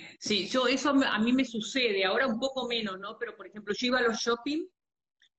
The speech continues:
y entraba, ya el a-, el año pasado cuando abrieron los shopping, entraba y empezaba a sentir como vértigo, ¿no? Como un mareo así, y, y sent-, y miraba a los ojos a alguna persona y sentía lo que le pasaba.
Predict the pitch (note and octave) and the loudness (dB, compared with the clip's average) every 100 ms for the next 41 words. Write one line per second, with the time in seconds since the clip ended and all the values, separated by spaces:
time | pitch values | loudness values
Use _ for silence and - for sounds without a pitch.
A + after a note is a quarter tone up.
0 | - G#3 G#3 G3+ G3+ G3 - G3 G3 G3 | -2 2 4 4 2 -2 -4 -6 -4 -2
1 | B3 B3 A3 A#3+ D4+ - - F3 G3+ G3 | 0 2 2 0 -4 -12 -20 -12 -4 0
2 | F#3+ G3+ G3 F#3 G3+ A3 A3 G3 - A3 | 0 0 -2 -2 0 0 -2 -4 -2 0
3 | A#3 G#3+ F#3 F3 F3 G3+ G#3 F#3+ A3 A3+ | 0 -2 -4 -2 2 4 4 2 2 0
4 | A#3 A3 B3 F#3 F3+ - A#3+ A#3+ B3 C4 | 0 -4 -4 -6 -10 -2 2 4 2 0
5 | G3+ F#3+ F#3+ F#3 A3+ A3 G#3+ F#3+ A3+ A3 | -2 -4 -6 -2 -2 0 -4 -4 -6 -4
6 | A3 G3 G3+ G3+ F#3 - E3+ D#3+ D#3+ F#3+ | -2 0 2 0 -2 -6 -4 -2 0 -2
7 | G3 G3 G3+ G3 F#3 G3 F#3+ - A#3+ B3 | -4 -10 -4 -2 0 0 -2 0 0 0
8 | C4+ _ - - - - - G#3 G#3 G#3 | -2 _ -20 -20 -20 -20 -6 2 4 6
9 | G3+ G3+ G3+ - - F#3+ - G#3+ A3 - | 4 0 -2 -8 -14 -4 0 2 2 -2
10 | - G#3+ A3 A#3+ C#4 C#4+ C4 A3+ C4+ C#4 | 2 4 6 4 2 2 2 0 0 0
11 | C#4+ A#3 G#3 G#3+ B3 A#3 A3 A3 C4+ B3 | 0 0 -2 -2 -2 0 -2 0 -2 0
12 | A#3+ B3 A3 G#3 G#3 B3 A#3+ G#3+ G3 F#3 | 0 -2 -4 -4 -2 0 2 0 0 -4
13 | - - - G3+ E3+ E3 | -4 -4 -2 0 0 -4